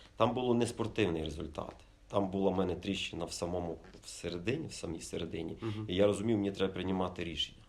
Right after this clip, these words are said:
Speaker 1: якщо взяти той момент. Бо я хотів зробити краще не собі,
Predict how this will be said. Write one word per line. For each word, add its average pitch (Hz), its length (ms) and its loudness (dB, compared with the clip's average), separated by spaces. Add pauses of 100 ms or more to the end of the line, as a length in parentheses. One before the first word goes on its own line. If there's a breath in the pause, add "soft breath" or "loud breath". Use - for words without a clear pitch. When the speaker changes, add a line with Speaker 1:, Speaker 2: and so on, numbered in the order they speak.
(160)
Speaker 1:
якщо 92 240 -6
взяти 85 280 -2
той 85 160 -2
момент. 113 400 2 (480 loud breath)
Бо 90 100 -2
я 101 120 8
хотів 104 300 0
зробити 98 600 0
краще 104 400 0
не 95 120 2
собі, 92 500 -2